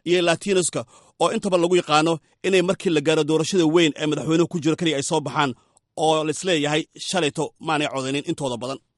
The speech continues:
Qodobka ugu dambeeyo aan isleeyahay xisbiga Dimuqraadiga way dhaawacday waxa uu yahay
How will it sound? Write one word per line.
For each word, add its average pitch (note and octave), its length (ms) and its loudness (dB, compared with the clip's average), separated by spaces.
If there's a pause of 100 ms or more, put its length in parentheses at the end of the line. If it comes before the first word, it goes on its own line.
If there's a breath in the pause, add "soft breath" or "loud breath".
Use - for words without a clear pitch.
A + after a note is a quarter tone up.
(160)
Qodobka A#3+ 260 4
ugu G#3+ 120 -2
dambeeyo F#3 420 4
aan E3+ 120 0
isleeyahay E3+ 640 0
xisbiga F3 420 -4
Dimuqraadiga E3 540 2
way E3 220 4
dhaawacday D3+ 420 2
waxa E3 260 -2
uu D3 100 -2
yahay D#3 300 0